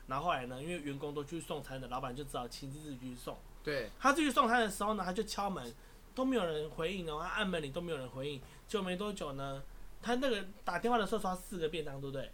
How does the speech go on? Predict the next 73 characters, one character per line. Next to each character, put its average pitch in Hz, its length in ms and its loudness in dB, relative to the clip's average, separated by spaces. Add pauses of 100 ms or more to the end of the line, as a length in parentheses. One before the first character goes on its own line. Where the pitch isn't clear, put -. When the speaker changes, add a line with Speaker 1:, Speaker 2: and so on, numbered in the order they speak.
Speaker 2:
对。 147 180 2
Speaker 1:
然 170 80 2
后 202 60 4
就 220 80 2
送 233 160 6
上 214 80 6
去 220 100 2
的 208 80 4
时 - 140 -4
候， 170 60 -2
他 175 80 -2
就 196 100 -4
是 202 200 -6 (280)
敲 202 240 2
门， 160 180 0
然 143 100 0
后 143 60 -4
后 190 60 2
来 175 80 4
门 156 180 -2
之 180 80 -2
后 175 60 0
就 170 120 -2
有 123 80 -2
开 135 280 -2
了。 113 200 -6 (120)
Speaker 2:
对。 143 200 2
Speaker 1:
然 104 80 0
后 233 60 2
门 185 120 2
开 190 240 2
的 165 80 4
时 175 100 0
候 175 60 0
就 208 120 -2
一 170 120 -8
开 170 220 -2
一 165 40 0
个 151 120 -2
门 123 260 -4
缝， 131 220 -2 (280)
然 139 100 -4
后 175 80 0
那 208 80 0
个 190 80 -2
女 143 180 -4
生 156 180 -4
就 175 100 -4
用 180 160 -2
眼 113 160 -6
睛 135 180 -8
跟 139 120 -8
他 139 160 -8
说 139 300 -6 (100)
：“放 143 160 -12
地 139 160 -10
上 131 180 -10
就 131 100 -10
好 - 180 -12
了。” 65 60 -12 (500)
然 180 100 -4
后 269 40 -4
就 175 160 -2
拿 240 180 -10
钱 220 260 -12
就 - 100 -14
塞 247 220 -8
给 107 180 -12
他 110 260 -12
这 127 60 -8
样 117 140 -8
子。 - 140 -14
Speaker 2:
嗯。 131 320 -4